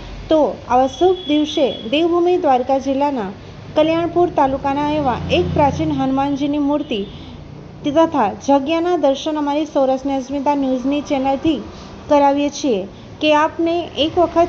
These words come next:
ચોક્કસ જવાની ઈચ્છા થશે. અને એ જગ્યા એટલે ખાખરડા ગામની સીમમાં ખાખરડાની એકલ્યા હનુમાનજી. અહીં મિત્રો હનુમાનજી ઉપર ઉત્તરમુખ બેઠા છે.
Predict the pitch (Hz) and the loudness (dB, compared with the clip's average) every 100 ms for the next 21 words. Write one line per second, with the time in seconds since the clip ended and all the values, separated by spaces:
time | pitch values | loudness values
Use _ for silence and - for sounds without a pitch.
0 | - 311 - 320 311 285 277 294 262 285 | 2 0 2 2 4 2 2 0 0 0
1 | 294 294 247 202 - - - 262 294 320 | 0 -2 -2 -2 -4 -8 -4 0 2 2
2 | 330 277 330 339 320 302 226 - 302 294 | 2 2 4 4 4 2 2 2 0 2
3 | 320 320 320 277 269 277 294 233 202 - | 2 2 2 2 0 0 -2 -4 -6 -14
4 | - - - 330 330 349 349 311 285 294 | -20 -18 -2 2 4 2 0 -2 0 0
5 | 285 294 311 311 - 254 - 311 311 320 | 2 0 -2 -4 -6 -6 0 0 2 0
6 | 285 269 269 269 247 254 185 - - - | -2 -2 -2 -2 -2 -2 -4 -10 -18 -4
7 | 277 349 302 302 320 302 269 277 277 294 | 2 4 2 0 0 2 0 0 -2 0
8 | 294 294 254 202 - - - - - - | -2 0 0 -2 -6 -20 -20 -20 -20 -8
9 | 285 - 349 330 320 330 277 254 262 262 | -6 0 2 2 0 -2 0 2 2 -2
10 | 254 247 | -2 -4